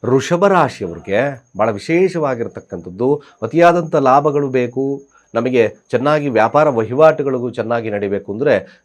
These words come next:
ಶನಿಯ ಆರಾಧನೆಯನ್ನ ಮಾಡ್ಕೊಳ್ಳಿ. ಅರ್ಥಾತ್ ಶಿವನ ಆರಾಧನೆ. ವೃಷಭ ರಾಶಿಯಲ್ಲಿರ್ತಕ್ಕಂಥವ್ರು ಖಂಡಿತವಾಗಿ ಸೋ-, ಸೋಮವಾರಗಳಂದು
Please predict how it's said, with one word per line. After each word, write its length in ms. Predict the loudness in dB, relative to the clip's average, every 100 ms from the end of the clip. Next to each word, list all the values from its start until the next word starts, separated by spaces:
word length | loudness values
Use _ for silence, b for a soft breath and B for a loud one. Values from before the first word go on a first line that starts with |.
| _
ಶನಿಯ 260 | -6 -4 -4
ಆರಾಧನೆಯನ್ನ 840 | -2 0 4 6 6 4 -2 -4
ಮಾಡ್ಕೊಳ್ಳಿ. 400 | -6 -6 -6 -2
ಅರ್ಥಾತ್ 400 | -2 0 0 0
ಶಿವನ 220 | -2 -4 0
ಆರಾಧನೆ. 800 | 0 0 0 -2 -4 -6 -6 -8
ವೃಷಭ 280 | -10 -4
ರಾಶಿಯಲ್ಲಿರ್ತಕ್ಕಂಥವ್ರು 1160 | 0 0 -2 -12 -12 -14 -16 -16 -12 -8 -8 -8 b b b
ಖಂಡಿತವಾಗಿ 720 | -4 -4 -2 2 2 2 -6 -10 _ -18 -16
ಸೋ-, 140 | -16 -8
ಸೋಮವಾರಗಳಂದು 1000 | -4 -2 4 4 6 2 0 -4 -4